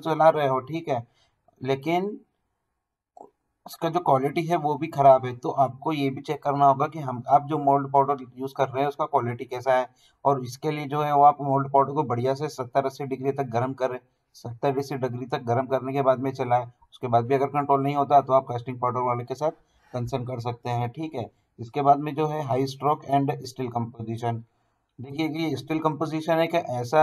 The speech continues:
अ, रीज़न है जो कि हर तरीके के क्रैक्स आने में या डिफेक्ट आने में कहीं ना कहीं अपना रोल प्ले करता है,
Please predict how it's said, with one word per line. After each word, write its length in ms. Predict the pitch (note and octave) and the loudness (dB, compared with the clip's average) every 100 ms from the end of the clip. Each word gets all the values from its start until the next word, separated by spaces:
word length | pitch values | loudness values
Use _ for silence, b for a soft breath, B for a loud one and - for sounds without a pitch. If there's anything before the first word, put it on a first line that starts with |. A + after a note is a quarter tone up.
| D#3 | 8
अ, 480 | D3+ C#3+ C3 B2+ C3 | 6 4 2 2 2
रीज़न 360 | B2+ C3+ D3+ D#3 | 2 0 0 0
है 240 | D#3 E3+ E3+ b b - | 0 0 -2 b b -6
जो 140 | B2 | -6
कि 200 | C3+ D#3 E3+ F3+ E3+ | -4 -2 -2 -4 0
हर 180 | A#2+ D3+ - | 2 2 2
तरीके 320 | C#3+ C#3 C#3+ | -4 -4 -10
के 140 | - D#3 | -8 -10
क्रैक्स 500 | - C#3 C#3+ C#3 - | -2 2 2 0 0
आने 240 | C#3+ C3+ C3+ | 2 2 0
में 140 | C#3 | 2
या 120 | C#3 | 4
डिफेक्ट 380 | C#3 B2 C#3 C#3 | 4 2 -2 2
आने 180 | C3+ C3 | 2 2
में 120 | C#3 | -2
कहीं 160 | C#3 C3 | -4 -2
ना 120 | C3+ | -2
कहीं 220 | C3+ C3 | 0 -2
अपना 280 | B2+ A#2 C#3 | -2 4 4
रोल 220 | C#3+ D#3+ B2+ | 6 0 -2
प्ले 160 | B2+ | -8
करता 360 | A#2+ A2 - A#2 | -6 -8 2 2
है, 140 | A#2 | 2